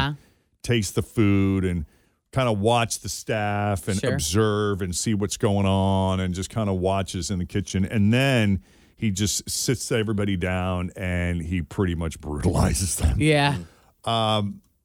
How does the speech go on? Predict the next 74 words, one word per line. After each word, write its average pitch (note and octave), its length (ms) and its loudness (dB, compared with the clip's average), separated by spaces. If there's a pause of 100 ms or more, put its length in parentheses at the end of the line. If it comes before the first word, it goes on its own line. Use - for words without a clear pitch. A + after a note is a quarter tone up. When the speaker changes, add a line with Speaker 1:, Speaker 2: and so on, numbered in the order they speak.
(200)
Speaker 1:
but B2 360 0
then F3 220 2
he E3+ 120 2
puts - 260 0
a C#3 60 2
plan G3+ 400 2
together, D#2+ 460 -2
and G#2+ 80 0
he A#2 40 2
gives C3+ 280 2
everyone C3+ 420 0
kind C3 240 -4
of A#2+ 80 -2
an A#2 80 -2
assignment, A2 500 0
and F2+ 120 -2
this A#2 160 -2
is A#2 120 -2
what B2+ 160 0
we're A#2+ 100 -4
gonna A2 160 0
do, G#2 280 2
and F2 80 -2
this G#2 160 -4
is G#2+ 120 -6
how A#2+ 120 0
we're A2 120 -2
gonna G#2+ 140 0
do G#2 220 0
it, F2 60 0
and E2 80 -4
this G2 120 -4
is F#2+ 120 -8
how A#2+ 120 0
we're A2 80 -2
gonna G#2+ 140 -2
revamp G#2 400 0
the G2+ 80 -4
menu, F#2 380 0
and G2 100 0
this B2 140 -4
is G2 100 -4
what B2+ 140 0
we're A2+ 60 -6
gonna A#2+ 100 0
do A#2 160 -2
with A2+ 100 0
this B2 180 -2
dish - 260 -8
and F#2 120 -4
that A#2 220 -4
dish - 200 -6
and F2+ 120 -6
this A#2 160 -6
dish - 240 -6
and F#2+ 120 0
that A#2+ 200 -2
dish. F2 200 -4
And A2 80 -2
you B2 80 0
know C#3+ 80 0
what? D3 240 -2
This F3+ 220 0
dish D#3+ 220 -2
is C3 120 0
your B2+ 120 0
best A#2 280 -2
dish. - 220 -2
You A2+ 60 -4
should C#3+ 120 -6
be C3+ 80 -2
capitalizing B2 680 -2
on G#2+ 200 2
this. D3 280 -2